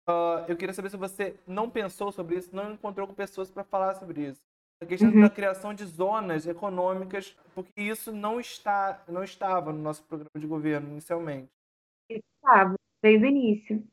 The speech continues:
Speaker 1: Tava?
Speaker 2: Isso
Speaker 1: Não,
Speaker 2: tá,
Speaker 1: é,
Speaker 2: porque
Speaker 1: não,
Speaker 2: faz
Speaker 1: não a zona, é, aque-, aquele termo que eles utilizaram, as outras candidaturas. Zonas ge-, econômicas de C E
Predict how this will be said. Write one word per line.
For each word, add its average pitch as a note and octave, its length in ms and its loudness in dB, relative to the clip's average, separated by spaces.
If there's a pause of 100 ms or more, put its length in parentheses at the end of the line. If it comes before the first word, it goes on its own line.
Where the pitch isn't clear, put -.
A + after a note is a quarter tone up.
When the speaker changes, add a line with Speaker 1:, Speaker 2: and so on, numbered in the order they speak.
Speaker 1:
Tava? G3 480 -2
Speaker 2:
Isso B3+ 200 2
Speaker 1:
Não, A3+ 80 4
Speaker 2:
tá, D4 160 10
Speaker 1:
é, - 100 8
Speaker 2:
porque - 140 -2
Speaker 1:
não, G#3 360 -2
Speaker 2:
faz C4+ 260 0
Speaker 1:
não G3 80 -4
a G#3+ 140 -2
zona, F#3+ 480 -2
é, E3+ 160 -2
aque-, E3+ 260 -10
aquele G3+ 320 -10
termo G3 500 -4
que F3+ 120 -6
eles F3 160 -4
utilizaram, E3+ 640 -4
as D3+ 80 -8
outras D#3+ 240 -10
candidaturas. E3 840 -8 (140)
Zonas F#3+ 440 0
ge-, F3 280 -4
econômicas E3+ 640 -4
de D3+ 800 -6 (540)
C F#3+ 40 -2
E F#3 520 -2